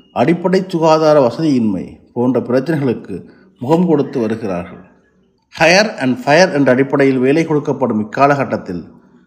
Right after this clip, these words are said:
தொழிலாளர்களின் உரிமைகளும் மனித சுதந்திரங்களும் உதாசீனம் செய்யப்படுகின்றன. ஆகையால் இவர்கள் தொழிற்சங்கங்களின் கீழ் அணிதிரட்டப்படவில்லை. ஒரு வேலைத்தளத்தில்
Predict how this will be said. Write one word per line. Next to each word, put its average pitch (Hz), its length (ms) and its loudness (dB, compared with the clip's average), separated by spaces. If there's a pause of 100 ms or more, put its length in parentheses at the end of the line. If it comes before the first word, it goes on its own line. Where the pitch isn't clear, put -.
(220)
தொழிலாளர்களின் 180 640 4
உரிமைகளும் 131 480 -2 (380)
மனித 170 420 0
சுதந்திரங்களும் 123 680 -2 (500)
உதாசீனம் 139 600 2
செய்யப்படுகின்றன. 98 600 -4 (360)
ஆகையால் 117 520 2 (380)
இவர்கள் 123 340 2 (340)
தொழிற்சங்கங்களின் 185 720 2
கீழ் 147 240 0 (120)
அணிதிரட்டப்படவில்லை. 120 840 -2 (680)
ஒரு 113 120 -2
வேலைத்தளத்தில் 135 720 2